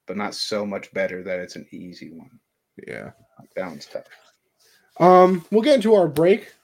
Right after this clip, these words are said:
Speaker 2: real quick. Uh, we had the premiere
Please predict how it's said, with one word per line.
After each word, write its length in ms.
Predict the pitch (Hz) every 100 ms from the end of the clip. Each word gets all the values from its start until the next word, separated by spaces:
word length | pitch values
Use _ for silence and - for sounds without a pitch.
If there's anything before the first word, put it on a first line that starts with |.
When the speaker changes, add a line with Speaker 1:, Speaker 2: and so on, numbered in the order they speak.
| _
Speaker 2:
real 380 | 160 170 170 165
quick. 520 | - 196 320 - - _ _ _ _ -
Uh, 400 | 175 160 160 156
we 180 | 156 175
had 280 | 151 190 190
the 100 | 190
premiere 800 | - 185 170 180 240 208 262